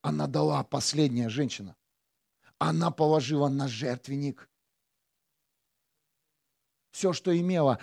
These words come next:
А эти люди, они не лож-, они мимо ложили. Кто-то слышит меня?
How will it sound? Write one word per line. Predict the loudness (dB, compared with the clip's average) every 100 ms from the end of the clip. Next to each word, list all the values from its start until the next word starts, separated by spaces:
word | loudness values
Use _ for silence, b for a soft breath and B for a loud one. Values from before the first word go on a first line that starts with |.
| B
А | 4
эти | 8 8 6
люди, | 2 2 2 -2 B B
они | 2 4 4
не | 6
лож-, | 4 4 2
они | 2 2 4
мимо | 4 4 2
ложили. | 4 4 4 0
Кто-то | 0 -6 -4 -4
слышит | -2 -2 -2 -4
меня? | -4 -4 -6